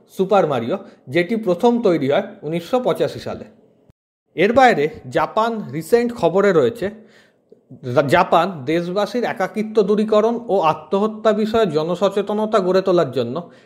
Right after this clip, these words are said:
একটি বিশেষ মন্ত্রী নিয়োগ করেছে, যার নাম তেতসুহি সাকামোতো। এর বাইরে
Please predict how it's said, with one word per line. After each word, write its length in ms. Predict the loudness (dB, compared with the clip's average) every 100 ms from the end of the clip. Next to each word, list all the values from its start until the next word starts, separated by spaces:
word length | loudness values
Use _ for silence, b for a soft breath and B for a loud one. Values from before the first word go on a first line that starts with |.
| b
একটি 260 | -6 -2 -4
বিশেষ 460 | -2 2 2 2
মন্ত্রী 340 | -2 -2 0 2
নিয়োগ 260 | 2 -2
করেছে, 380 | -2 -2 -2 -6 -8 B B B
যার 400 | 0 4 4 4
নাম 380 | 0 -2 -4 -10 B _ 0
তেতসুহি 560 | 0 -2 -2 2 2
সাকামোতো। 640 | 0 0 0 -2 -4 -10 -18 _ b b -2
এর 180 | 0
বাইরে 380 | 4 4 4 0